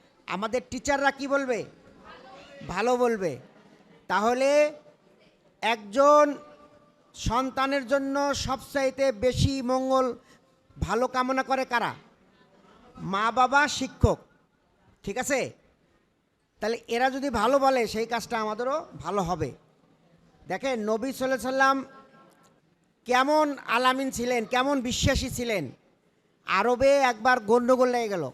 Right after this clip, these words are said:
কি কারণে? আপনারা কাবা ঘরের নাম শুনছেন? কাবা ঘর,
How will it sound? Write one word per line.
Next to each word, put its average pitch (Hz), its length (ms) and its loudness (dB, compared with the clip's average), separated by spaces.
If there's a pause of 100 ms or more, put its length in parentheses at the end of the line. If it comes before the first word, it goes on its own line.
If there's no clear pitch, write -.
কি 240 120 -12
কারণে? 247 420 0 (1080)
আপনারা 240 640 0 (260)
কাবা 220 260 2
ঘরের 262 220 4
নাম 254 200 2
শুনছেন? 247 360 -2
কাবা 233 300 0
ঘর, 269 260 6